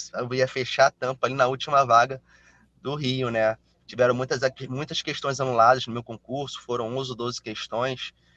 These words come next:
isso me prejudicou um pouco, mas graças a Deus eu fui aprovado dentro das, das, das mil vagas, né? Aí tem um curso de formação, que tem a pontuação também, mas como eu já tava na região norte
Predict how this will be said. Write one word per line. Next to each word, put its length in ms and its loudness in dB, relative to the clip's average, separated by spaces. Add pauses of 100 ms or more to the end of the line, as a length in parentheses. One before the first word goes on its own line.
(180)
isso 220 -8
me 80 -6
prejudicou 640 -8
um 60 -8
pouco, 580 -8 (460)
mas 340 0
graças 420 2
a 80 6
Deus 540 -2
eu 100 -6
fui 180 -8
aprovado 440 2
dentro 180 -2
das, 200 -2
das, 220 -2 (280)
das 180 -6
mil 160 -8
vagas, 480 0
né? 220 -8 (420)
Aí 140 2
tem 120 -8
um 60 -6
curso 280 -6
de 60 -14
formação, 640 2
que 120 -8
tem 120 -2
a 60 2
pontuação 680 0
também, 520 0
mas 500 -2 (680)
como 180 -2
eu 40 0
já 140 4
tava 360 6
na 100 6
região 400 0
norte 720 2